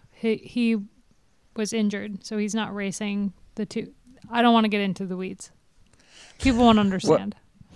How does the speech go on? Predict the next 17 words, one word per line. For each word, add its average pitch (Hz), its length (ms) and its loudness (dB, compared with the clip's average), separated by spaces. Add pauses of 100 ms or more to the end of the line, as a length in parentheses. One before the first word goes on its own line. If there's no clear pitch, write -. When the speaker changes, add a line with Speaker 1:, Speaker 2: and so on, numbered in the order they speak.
(720)
Speaker 2:
Well, 143 340 6
al-, 147 120 0
also 160 300 2
what's 113 220 2
missed 123 460 2
and, 104 340 0
but 113 160 2
is 107 140 -4
kind 110 320 0
of 104 280 0 (320)
succinctly 104 840 -2
summarized 98 640 0
in 98 260 -4
that 90 280 -2
yes, 95 480 -4
is 95 240 -8
that 90 360 -4